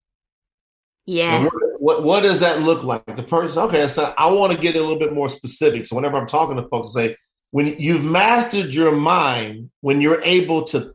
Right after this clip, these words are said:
Speaker 2: think the way you want to think. And so how would I want to think?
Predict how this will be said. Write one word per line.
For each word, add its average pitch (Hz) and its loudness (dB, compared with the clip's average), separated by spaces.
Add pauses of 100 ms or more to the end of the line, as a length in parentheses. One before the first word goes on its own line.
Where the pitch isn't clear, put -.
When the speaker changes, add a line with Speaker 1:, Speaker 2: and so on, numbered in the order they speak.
(140)
Speaker 2:
think - 0 (280)
the 135 2
way 147 4
you 147 -2
want 135 0
to 113 -10
think. 107 -14 (1500)
And 143 0
so 135 2 (200)
how 220 4
would 208 2
I 180 2
want 165 2
to 139 -4
think? 131 -4